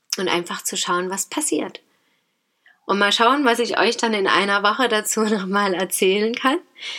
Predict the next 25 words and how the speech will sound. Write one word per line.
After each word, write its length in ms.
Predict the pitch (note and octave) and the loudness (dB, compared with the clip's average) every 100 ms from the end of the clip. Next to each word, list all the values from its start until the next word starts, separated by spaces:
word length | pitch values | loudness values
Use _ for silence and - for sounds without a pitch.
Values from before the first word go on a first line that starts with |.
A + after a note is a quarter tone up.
| - - - - - | -12 -12 -12 -8 -2
Oder 480 | G#3 G3 F3+ F3 - | 0 4 4 2 2
irgendwann 420 | F#3 F3+ E3+ E3+ | 0 0 0 0
anders, 400 | D#3+ E3+ A3 - | -2 -2 -2 -2
vorher, 480 | - F3 F3+ F#3 G#3+ | 0 0 0 -2 -2
nachher, 540 | F3+ F#3 G3+ G#3 C#4 C4+ | -2 -4 -4 -4 -4 -2
je 120 | F#3 | -2
nachdem. 560 | F3+ - F3 G3 C#4+ D4 | -4 -2 -2 -2 -6 -2
Und 160 | A3+ A3+ | 2 4
ich 160 | A#3 | 4
hoffe, 240 | C4 D#4 C4 | 0 0 -2
dass 180 | G#3 | -2
ich 200 | G3 - | -4 -2
euch 240 | E3 C#4 C4+ | 0 0 -2
damit 300 | F#3 E3+ - | -2 -2 -2
auch 140 | E3 | -4
inspirieren 600 | - E3+ - F3 F#3 F#3+ | -4 -4 -2 -2 0 -2
konnte 260 | F#3 E3+ F3 | -4 -2 -2
und 100 | E3 | -2
einen 240 | C#3+ F3 | 0 0
Impuls 460 | E3+ F3 G#3+ A3+ - | 0 0 0 0 0
geben 280 | F3+ E3+ E3 | -2 -2 -4
konnte, 460 | F#3 F3 F3 F3+ - - - - - - _ _ _ _ _ - - _ | -4 -4 -4 -6 -8 -16 -14 -14 -16 -18 _ _ _ _ _ -20 -20 _
dass 180 | G3 F#3 | -4 -2
ihr 180 | - A3 | 0 0
vielleicht 680 | A#3 G#3 A#3 C4 - - | 0 0 0 0 -2 -8